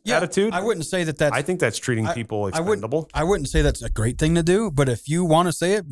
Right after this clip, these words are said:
Speaker 1: by all means.
Speaker 2: But isn't that treating the person like their feelings and their shit doesn't matter?
Speaker 1: Yeah, I would say so, but I
Speaker 2: Okay.
Speaker 1: try not to do that.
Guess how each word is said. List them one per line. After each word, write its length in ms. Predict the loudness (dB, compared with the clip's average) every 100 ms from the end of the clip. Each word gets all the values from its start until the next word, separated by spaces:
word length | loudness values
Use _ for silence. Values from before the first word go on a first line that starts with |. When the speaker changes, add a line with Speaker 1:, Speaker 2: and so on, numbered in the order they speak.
| -2
Speaker 1:
by 200 | 4 4 6
all 220 | 6 8
means. 500 | 4 0 -8 -16 -8
Speaker 2:
But 120 | -4
isn't 200 | 0 2
that 160 | 2 2
treating 300 | 0 -2 0
the 80 | -2
person 340 | -2 -2 -2
like 220 | -2 -2 -4
their 360 | -10 -2 0
feelings 480 | 0 -2 0 0 -2
and 100 | -2
their 140 | -2 0
shit 240 | -2 -2
doesn't 260 | -2 -2 -2
matter? 380 | 0 2 0 -6 _ _ -20 _ -4
Speaker 1:
Yeah, 300 | 0 0 -4 _
I 80 | 0
would 140 | 2 2
say 140 | 0
so, 260 | 0 -2 -2
but 140 | 0 2
I 140 | 2
Speaker 2:
Okay. 80 | 0
Speaker 1:
try 140 | 0
not 140 | 0 0
to 40 |
do 160 | 2 2
that. 200 | 2 -4